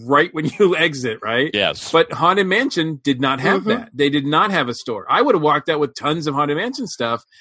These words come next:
Speaker 2: Yeah.
Speaker 1: but they just didn't have that available. So I just had, you know, the, the record.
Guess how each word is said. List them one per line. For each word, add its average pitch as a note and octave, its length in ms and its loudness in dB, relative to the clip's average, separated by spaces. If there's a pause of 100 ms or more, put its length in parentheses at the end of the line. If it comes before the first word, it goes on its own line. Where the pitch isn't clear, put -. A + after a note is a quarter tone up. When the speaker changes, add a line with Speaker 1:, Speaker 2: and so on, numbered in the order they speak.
(120)
Speaker 2:
Yeah. C#2+ 100 -12
Speaker 1:
but C3 100 0
they C#3 100 4
just C3+ 220 -4
didn't C3+ 180 -2
have B2+ 220 -2
that B2+ 160 0
available. B2 500 -2
So C3 220 -4
I C3+ 200 2
just C#3+ 240 -2
had, C3+ 400 0
you C#3 120 -6
know, A#2+ 240 -4
the, A#2 200 -2
the A#2 120 -8
record. C3 320 -6